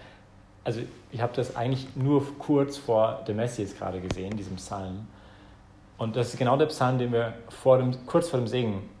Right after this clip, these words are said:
hier in der Kapelle gerade heute Abend gelesen haben. Und zwar ist der Psalm zweiundzwanzig. „Und deine Treue, Herr, preise ich in große Gemeinde.“ Nicht? Es ist, es ist denn ein,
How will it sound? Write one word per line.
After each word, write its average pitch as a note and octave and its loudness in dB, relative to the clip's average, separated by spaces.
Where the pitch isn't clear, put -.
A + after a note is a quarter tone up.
hier A2+ -2
in A2+ -6
der G2 -6
Kapelle G#2+ -4
gerade F#2 -4
heute F#2 -6
Abend F#2 -6
gelesen F#2+ -6
haben. G2+ -6
Und G2 -6
zwar G#2 -6
ist - -12
der A#2+ -4
Psalm G#2+ -2
zweiundzwanzig. G#2+ -6
„Und G#2 -6
deine A#2 0
Treue, C3+ 4
Herr, B2 0
preise C3+ 0
ich C3 -10
in B2 -4
große B2 -2
Gemeinde.“ G#2+ -4
Nicht? A2+ -16
Es A2 -10
ist, - -8
es A#2+ -8
ist A#2+ -6
denn A2+ -2
ein, A2+ -6